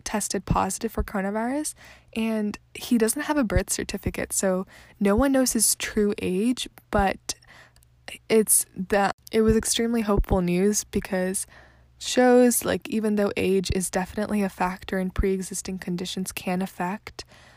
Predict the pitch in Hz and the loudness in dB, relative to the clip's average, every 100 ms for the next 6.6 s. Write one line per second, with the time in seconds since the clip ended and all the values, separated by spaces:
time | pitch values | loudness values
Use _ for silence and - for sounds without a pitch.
0 | - - 190 175 180 202 214 214 220 - | -14 -2 0 2 2 0 -2 -2 -2 -2
1 | 247 240 - 240 247 - 247 240 233 233 | 0 0 0 0 0 -2 -4 0 0 2
2 | 233 240 233 - _ - - _ _ - | 0 0 -2 -8 _ -20 -20 _ _ -18
3 | - 220 196 196 - 202 202 214 185 190 | -4 2 2 2 0 0 0 0 0 0
4 | 190 - 185 185 196 208 - 202 185 180 | -4 -4 -6 -4 -6 -8 -6 -4 -4 -4
5 | 180 - - - 196 190 - 196 196 - | -6 -8 -14 -6 -2 0 0 -2 -2 0
6 | 185 202 220 233 262 | 0 0 -2 0 0